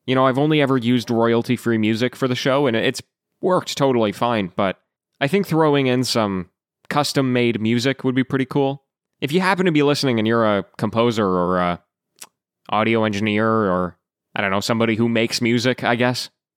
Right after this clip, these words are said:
feel free to let me know if you want to make something for me. I'll commission you. And then it's just like, you know, I've been doing the same thing for a thousand episodes.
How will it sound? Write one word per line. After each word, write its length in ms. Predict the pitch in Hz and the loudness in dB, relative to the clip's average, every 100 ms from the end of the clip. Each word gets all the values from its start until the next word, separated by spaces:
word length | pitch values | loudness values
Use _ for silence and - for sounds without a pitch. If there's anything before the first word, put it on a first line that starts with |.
| _ | _
feel 140 | 131 127 | -2 0
free 160 | 135 | 2
to 80 | 117 | 2
let 160 | 113 104 | 0 0
me 80 | |
know 240 | 107 110 120 _ _ | 0 -2 -4 _ _
if 100 | - | -6
you 120 | 110 101 | -2 0
want 180 | 98 - | -2 -2
to 140 | 101 | -2
make 200 | 95 101 | -2 -4
something 260 | 110 110 104 | -6 -6 -4
for 120 | 113 | -4
me. 120 | 127 _ _ _ _ | -4 _ _ _ _
I'll 80 | 98 | -10
commission 380 | - 104 - 117 | -4 -4 -2 -4
you. 80 | 120 _ _ _ _ | -6 _ _ _ _
And 100 | 156 | 0
then 100 | 220 | 2
it's 140 | 247 - | 2 0
just 200 | 220 208 | 0 0
like, 160 | 190 | 0
you 60 | 196 | 2
know, 120 | 180 | 2
I've 160 | 165 175 | 2 2
been 120 | 202 | 2
doing 280 | 214 226 180 | 2 4 2
the 100 | 165 | 2
same 380 | - 180 175 156 | 0 0 2 0
thing 420 | - 175 143 113 | 2 2 2 0
for 220 | - 117 | 0 0
a 60 | 107 | 0
thousand 440 | 139 143 120 120 | 0 0 0 0
episodes. 720 | 127 120 - 107 87 - - | 0 -2 0 0 0 -4 -12